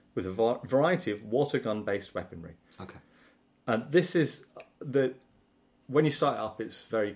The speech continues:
Speaker 1: cartoony.
Speaker 2: How, how was this picked?
Speaker 1: Randomly.
Speaker 2: This is a, th-,
Speaker 1: This, this was
Speaker 2: this is a
Speaker 1: randomly.
Speaker 2: random Excel
Speaker 1: I mean,
Speaker 2: generated
Speaker 1: I, I've
Speaker 2: pick.
Speaker 1: written here: Splash Blast, Blast Panic has been selected via the power of Excel.
Speaker 2: Okay.
Speaker 1: Um,
Speaker 2: Um,
Speaker 1: our Lord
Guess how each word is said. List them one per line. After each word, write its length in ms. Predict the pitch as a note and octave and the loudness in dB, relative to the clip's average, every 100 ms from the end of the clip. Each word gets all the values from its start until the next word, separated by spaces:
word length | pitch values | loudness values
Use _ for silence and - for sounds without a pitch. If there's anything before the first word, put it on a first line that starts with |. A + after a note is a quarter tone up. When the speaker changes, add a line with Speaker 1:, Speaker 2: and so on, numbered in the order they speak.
| - | -8
Speaker 1:
cartoony. 520 | G2+ F#2+ - A#2+ A2+ | -10 -8 -2 0 4
Speaker 2:
How, 240 | D3+ D#3+ E3 | 4 4 4
how 140 | F3 | 2
was 160 | D#3+ D#3 | 2 0
this 120 | - | -6
picked? 440 | - - - - - _ _ _ _ _ _ _ - | -8 -16 -16 -18 -20 _ _ _ _ _ _ _ -10
Speaker 1:
Randomly. 420 | G#2 F#2+ - F#2+ G2 - | -6 -6 -6 -12 -14 -8
Speaker 2:
This 180 | A2+ G#2+ | -4 -2
is 120 | G#2 | -2
a, 60 | G2 - - | -4 -8 -8
th-, 120 | G#2+ | -4
Speaker 1:
This, 240 | G#2+ G2+ - | 0 -2 -2
this 280 | - G#2+ - | -2 0 0
was 140 | F#2 | -2
Speaker 2:
this 200 | F2+ F2+ | 0 0
is 120 | G#2+ | -2
a 20 | G#2+ | 2
Speaker 1:
randomly. 120 | B2 A#2+ A#2 | 2 2 0
Speaker 2:
random 20 | |
Excel 280 | A2 - A2 | -4 -4 -4
Speaker 1:
I 20 | |
mean, 80 | G#2 | -2
Speaker 2:
generated 760 | A2 G2+ A2+ A#2 A2+ F#2 - - | -4 -2 2 4 4 2 -4 0
Speaker 1:
I, 40 | B2+ | 4
I've 60 | |
Speaker 2:
pick. 60 | A#2 | 6
Speaker 1:
written 160 | B2+ A2+ | 6 6
here: 240 | A2 G#2 | 4 4
Splash 380 | - - A2+ A2 | -2 -2 0 0
Blast, 260 | A2 F#2 - | -4 -6 -8
Blast 320 | - G#2+ G2 | -2 0 0
Panic 260 | - G2 G2 | -4 -6 -4
has 120 | G2 | -6
been 240 | F#2 F#2+ F#2+ - | -4 -6 -6 -10
selected 440 | - G2+ G2+ - F#2 | -6 -4 -4 -6 -4
via 280 | G2 F#2+ | -2 -2
the 80 | F#2 | -2
power 340 | - G#2+ G2 F#2+ | -2 0 0 0
of 100 | F#2+ | -4
Excel. 440 | - - F#2 F2+ - | -8 -6 -6 -6 -12
Speaker 2:
Okay. 180 | G2 - - - F#2 | -12 -12 -14 -10 -4
Speaker 1:
Um, 220 | F2+ F2+ | -2 0
Speaker 2:
Um, 80 | A2+ | 2
Speaker 1:
our 80 | G2 | 4
Lord 320 | G2+ G2 | 6 4